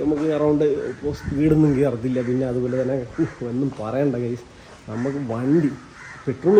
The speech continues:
വണ്ടിയാണ്, ഈ ഒരു വണ്ടിയാണ് ചേതക്കോ അല്ലെങ്കിൽ ഇലക്ട്രിക് വണ്ടി എടുക്കുന്ന ഒരു സ്കിപ്പ് ചെയ്യാതിരുന്ന് കണ്ടോ. ഞാൻ എന്തായാലും എൻ്റെ അനുഭവം, എൻ്റെ ഫുൾ അനുഭവത്തോടു കൂടി ഈ ഒരു വീഡിയോ ഇത് പറയുന്നുണ്ട്. ഈ നമ്മളെ ചാനൽ ഒന്ന് സബ്സ്ക്രൈബ് ചെയ്യുക, സബ്സ്ക്രൈബ് ചെയ്ത് അതിനകത്ത് സബ്സ്ക്രൈബ് ചെയ്ത് വയ്ക്കുക. അപ്പോൾ ഫുൾ പവർ ആക്കാം, ഫുൾ ഓൺ ആക്കാം. അപ്പോൾ എന്തായാലും ഗൈസ്,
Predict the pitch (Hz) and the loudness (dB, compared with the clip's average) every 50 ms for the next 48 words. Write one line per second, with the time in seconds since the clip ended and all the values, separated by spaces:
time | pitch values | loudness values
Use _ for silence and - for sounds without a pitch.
0 | 185 170 160 156 160 156 151 147 147 - - - - - - - 139 147 170 202 | 8 6 4 4 2 2 2 0 -2 -6 -10 -14 -18 -20 -16 -10 -8 -4 0 2
1 | 196 180 165 156 147 139 135 131 120 117 110 117 127 135 135 143 147 - 151 139 | 4 4 4 4 4 2 2 0 0 -2 -4 -4 -2 -2 0 -2 -2 0 0 0
2 | 131 135 135 135 127 127 120 117 139 151 139 143 139 139 135 143 139 123 117 131 | 0 2 0 0 0 0 -2 -2 -2 -2 0 2 0 2 2 2 0 0 -2 -2
3 | 131 143 135 139 139 127 123 - - - - 131 117 - - - 151 151 139 135 | -2 0 0 0 0 0 -2 -8 -14 -8 -8 -8 -8 -8 -6 -2 0 0 2 0
4 | 127 123 131 123 110 117 117 123 123 117 120 117 117 120 131 139 139 151 147 147 | 0 0 0 -2 -2 -4 -4 -4 -2 -4 -2 -2 -2 -2 -2 0 0 2 2 2
5 | 143 143 135 127 123 127 127 123 127 143 147 170 160 139 117 107 117 120 - 117 | 2 0 0 0 -2 -2 -2 0 -2 0 2 2 2 2 2 -2 -6 -8 -6 -4
6 | 135 147 - - 143 165 190 185 156 151 170 165 156 180 175 160 170 165 156 156 | -4 -6 -6 -6 -2 0 0 2 4 2 2 2 2 0 0 2 2 2 2 2
7 | 151 151 151 156 156 - - - - - - - - 147 147 139 139 143 143 143 | 2 2 2 0 -2 -4 -12 -18 -20 -20 -18 -4 0 2 2 4 4 4 4 4
8 | 143 139 143 139 139 - 127 123 127 139 139 135 - 147 143 139 139 131 135 143 | 4 4 2 2 0 -2 -4 -2 0 2 2 2 0 0 -2 -4 -4 -6 -6 -8
9 | 139 - 143 120 127 139 147 151 147 131 131 117 - - - 151 151 151 147 135 | -8 -8 -8 -6 -4 -4 -2 -2 -4 -4 -6 -10 -12 -10 -6 -4 -4 -2 -2 -4
10 | 131 135 147 143 123 117 - - - 135 135 127 131 131 127 135 131 131 127 127 | -4 -6 -6 -8 -10 -12 -14 -14 -12 -12 -10 -8 -8 -8 -8 -8 -8 -8 -8 -10
11 | - - 127 120 131 131 127 127 127 113 - - 131 131 131 127 127 123 117 117 | -12 -12 -12 -10 -8 -8 -8 -8 -10 -14 -14 -12 -10 -10 -8 -6 -6 -6 -6 -8
12 | 110 104 123 131 123 - - - 135 135 123 - - 117 117 123 131 135 135 127 | -8 -10 -12 -14 -14 -16 -16 -14 -14 -14 -12 -12 -12 -12 -12 -12 -12 -12 -12 -12
13 | 127 135 139 127 - 131 131 123 120 117 120 120 117 113 135 131 131 120 135 127 | -12 -12 -14 -12 -10 -10 -10 -8 -8 -10 -10 -10 -12 -12 -10 -10 -8 -6 -6 -6
14 | 123 127 127 127 127 131 127 - | -6 -4 -6 -6 -6 -6 -8 -10